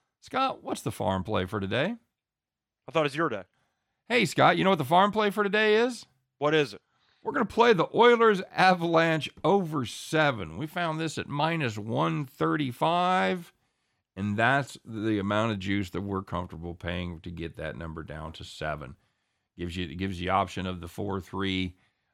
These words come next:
Speaker 1: uh, push, gives you the five two, uh, late empty netter, if you will. So it does give you a couple options there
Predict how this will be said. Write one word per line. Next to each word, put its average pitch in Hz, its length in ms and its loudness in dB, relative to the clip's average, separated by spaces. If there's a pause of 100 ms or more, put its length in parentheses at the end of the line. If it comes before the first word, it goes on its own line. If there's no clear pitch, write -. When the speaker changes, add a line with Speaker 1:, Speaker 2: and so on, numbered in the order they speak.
Speaker 1:
uh, 60 680 2 (160)
push, - 400 4
gives 85 220 -6
you 82 80 -4
the 71 140 -8
five 101 460 -2
two, 113 520 -2 (420)
uh, 87 260 0
late 107 640 -4 (500)
empty 123 260 -4
netter, 160 320 -4
if 151 160 -12
you 156 80 -2
will. 180 400 -2 (420)
So 107 60 -10
it 110 100 -8
does 110 200 -2
give 107 160 -4
you 95 80 -4
a 92 40 -10
couple 95 260 -4
options 90 400 -4
there 90 320 -4